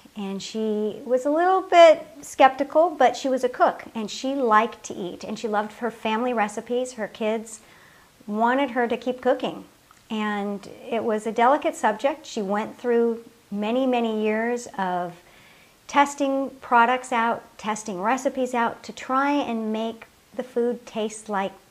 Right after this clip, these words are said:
home, like home-cooked meals and what grandma made, et cetera. And she pulled it off. But what happened was she was with her children at a celiac convention, and they convinced her, after tasting some of the foods there and talking to people,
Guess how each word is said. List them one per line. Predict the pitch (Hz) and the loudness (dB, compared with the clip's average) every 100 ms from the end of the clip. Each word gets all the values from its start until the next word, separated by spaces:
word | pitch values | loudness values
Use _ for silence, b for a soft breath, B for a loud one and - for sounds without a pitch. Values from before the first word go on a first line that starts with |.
| - | -20
home, | - - 247 170 165 | -10 -4 -2 -4 -8
like | 190 - | -10 -12
home-cooked | - - 269 269 262 240 - | -12 -4 -2 -2 -4 -10 -8
meals | 196 185 - 165 - | -8 -8 -10 -12 -16
and | 170 B B B B B _ | -18 B B B B B _
what | 233 220 | -6 0
grandma | 208 214 202 | 2 2 0
made, | 190 185 185 | -2 -4 -6
et | 185 | -8
cetera. | - 190 180 175 - _ _ _ _ - | -10 -10 -10 -14 -20 _ _ _ _ -10
And | 247 233 226 226 - | -2 2 2 0 -4
she | - - | -8 -4
pulled | 269 269 247 | 2 4 4
it | |
off. | 233 - - - _ B B B B - | 2 0 -4 -12 _ B B B B -4
But | 233 | 0
what | 240 226 | 2 0
happened | 330 427 427 202 196 | -2 -4 -2 -4 0
was | 208 202 208 | 0 0 -4
she | - 269 | -6 -2
was | 254 247 | 0 0
with | 233 | 0
her | 226 | -2
children | 226 269 240 208 | 0 0 0 -4
at | - 208 190 | -6 -6 -6
a | 190 | -8
celiac | - 254 233 175 | -4 0 2 0
convention, | - 175 175 170 - 175 185 - | -4 -6 -6 -8 -10 -10 -10 -10
and | 208 196 | -8 -6
they | 208 | -6
convinced | 262 277 220 294 - | -4 -4 -2 -4 -6
her, | 165 - - _ | -8 -8 -12 _
after | - 185 202 | -10 -10 -10
tasting | 185 208 208 196 | -8 -8 -8 -10
some | 202 | -10
of | 180 | -10
the | |
foods | 185 190 190 - | -10 -10 -10 -6
there | 196 196 208 | -4 -4 -4
and | 196 170 | -6 -6
talking | 185 175 190 | -6 -6 -8
to | |
people, | 180 196 190 233 | -10 -10 -8 -10